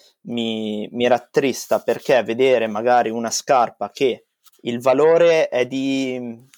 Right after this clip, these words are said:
duecento euro, schizzare a ottocento, sai, non è neanche giusto per i confronti di quello che la prende la scarpa, perché la scarpa in realtà vale duecento euro, sei tu che comunque la stai pagando molto di più.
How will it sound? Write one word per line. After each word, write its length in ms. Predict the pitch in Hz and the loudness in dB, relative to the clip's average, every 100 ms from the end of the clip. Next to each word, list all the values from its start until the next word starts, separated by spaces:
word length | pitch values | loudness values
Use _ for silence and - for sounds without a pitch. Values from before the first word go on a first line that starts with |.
| _ _ _ | _ _ _
duecento 680 | 135 127 - 139 139 139 | -4 -4 -2 -6 -6 -2
euro, 380 | 135 135 117 110 | 2 2 0 -2
schizzare 680 | - - 123 - 127 127 127 | -8 -14 -16 -2 2 4 4
a 100 | 117 | 2
ottocento, 920 | 120 - 143 - 127 123 123 131 127 | 0 -2 -4 -2 -2 -2 -2 0 0
sai, 1200 | _ - - - - - - - 147 120 104 107 107 | _ -20 -20 -20 -20 -20 -6 2 4 4 0 -2 -4
non 200 | 120 127 | -4 -2
è 60 | |
neanche 340 | 131 143 147 147 | -2 -4 -4 -4
giusto 360 | 165 170 - | -2 -4 -2
per 120 | 147 139 | -2 -2
i 40 | |
confronti 480 | 143 135 - 135 139 | -2 -6 -6 -6 -6
di 100 | 120 | -2
quello 240 | 131 120 | 0 0
che 100 | - | 0
la 120 | 117 | 0
prende 340 | - 113 104 98 | 0 -2 -2 -6
la 60 | - | -8
scarpa, 460 | - - - _ _ | -4 -4 -4 _ _
perché 540 | - - 123 117 113 | -6 2 4 6 4
la 100 | 110 | 2
scarpa 340 | 117 - 139 147 | 0 0 2 2
in 60 | |
realtà 300 | 120 110 - | 2 2 2
vale 200 | 139 127 | 2 0
duecento 480 | 120 110 - 110 107 | -2 -4 -4 -8 -6
euro, 260 | 104 95 - | -6 -6 -12
sei 220 | - 131 123 | -4 -2 0
tu 140 | 156 | 0
che 140 | 156 | 0
comunque 380 | 135 135 147 160 | 0 0 -2 -2
la 60 | 127 | -2
stai 260 | - 165 | 0 -2
pagando 580 | - 147 123 113 110 123 - - _ - - | 0 2 2 0 -2 -4 -6 -20 _ -18 -4
molto 380 | 139 151 147 139 | 2 2 2 -2
di 140 | 117 | -2
più. 200 | - 110 | -4 -4